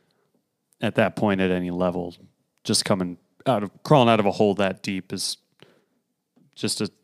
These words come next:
much of a long shot as you can get. Uh, Coach Darren Tinnerstedt thinks they'll be fine.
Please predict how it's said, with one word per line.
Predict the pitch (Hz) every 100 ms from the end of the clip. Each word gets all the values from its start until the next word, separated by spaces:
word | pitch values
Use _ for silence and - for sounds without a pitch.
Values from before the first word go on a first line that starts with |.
| -
much | 131 127
of | 110
a |
long | 98 98 98
shot | - 104 95
as | 90
you | 92
can | 107 98
get. | 101 95 - _ 127
Uh, | 104
Coach | - 123 -
Darren | 117 101
Tinnerstedt | - 101 95 107 95
thinks | 101 -
they'll | 101
be | 95
fine. | - 92 90 90 90